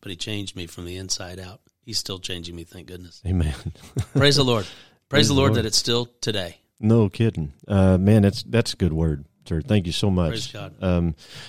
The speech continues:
Speaker 2: I told, uh, we were talking last night, um, we've got, um, our, our church family is in a, uh, is in a revival of sorts, uh, along with other churches in, in Blount County. And, uh, uh, we were talking last night,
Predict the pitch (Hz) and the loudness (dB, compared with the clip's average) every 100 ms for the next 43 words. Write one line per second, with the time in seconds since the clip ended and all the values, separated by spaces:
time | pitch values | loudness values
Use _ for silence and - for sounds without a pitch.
0 | - - 104 - 120 117 110 101 98 107 | -8 2 4 6 6 6 4 2 2 2
1 | 95 - 107 98 92 92 - 92 78 76 | 0 0 0 0 0 0 0 0 0 -2
2 | - 87 80 87 - - - - 92 92 | -4 -2 -2 -2 -6 -16 -14 -4 0 2
3 | 85 - 92 85 85 78 - 90 - 98 | 2 0 0 0 0 -4 -8 -6 0 0
4 | - 92 - 90 90 87 78 80 76 71 | 0 -4 2 2 2 0 -2 -2 -4 -4
5 | 76 _ 90 82 90 82 78 71 92 92 | -8 _ -10 -8 -4 -2 -2 0 0 2
6 | 90 82 - 95 90 - - 87 80 78 | 0 -2 -4 -4 -2 -4 -4 -2 0 0
7 | 85 85 85 76 90 82 - 95 - 90 | -2 -2 -2 0 0 0 -6 -8 -4 -6
8 | 82 78 76 - 85 76 98 - - 78 | -2 -4 -4 -8 -10 0 2 2 -2 -2
9 | 76 - - - - _ - 98 95 90 | -2 -6 -14 -20 -20 _ 2 6 8 6
10 | 87 87 82 80 _ - 95 92 98 90 | 4 4 2 -2 _ -8 -6 -2 0 0
11 | 82 _ _ - 101 87 92 92 - 76 | -4 _ _ -2 0 2 2 0 0 -4
12 | 80 | -6